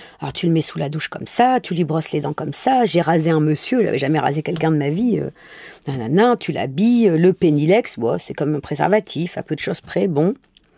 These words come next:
Et là, ils me disent, « Bah écoute, euh, la dame que t'as accompagnée, qui t'a montré, euh, les gestes là, euh, elle a trouvé que tu te débrouillais très bien. Donc si tu veux, tous les samedis matins, tu peux reprendre ces usagers-là, euh, chez qui tu as été formé. »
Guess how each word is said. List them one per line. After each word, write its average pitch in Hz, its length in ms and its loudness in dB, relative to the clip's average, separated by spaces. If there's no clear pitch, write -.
Et 160 80 4
là, 220 120 6
ils 196 80 4
me 170 60 4
disent, « 240 220 4
Bah 208 140 4
écoute, 208 300 -2
euh, 196 200 4
la 180 160 4
dame 226 240 4
que 214 100 2
t'as 190 140 2
accompagnée, 180 520 2
qui - 120 -6
t'a 185 140 0
montré, 175 460 2
euh, 151 100 4
les 147 160 2
gestes 190 360 -2
là, 208 320 2
euh, 156 60 0
elle 180 140 4
a 185 60 4
trouvé 240 240 2
que - 40 -6
tu - 140 -14
te - 100 -2
débrouillais 214 480 4
très - 200 0
bien. 202 200 4
Donc 190 140 4
si 269 120 2
tu - 140 0
veux, 254 120 6
tous 320 160 0
les 294 120 6
samedis 233 320 4
matins, 196 320 2
tu 208 100 -4
peux 190 100 -2
reprendre 190 440 2
ces 185 300 2
usagers-là, 196 640 4
euh, 170 100 4
chez 160 200 0
qui - 140 -4
tu - 140 -2
as 170 40 2
été 165 160 0
formé. » 160 380 -2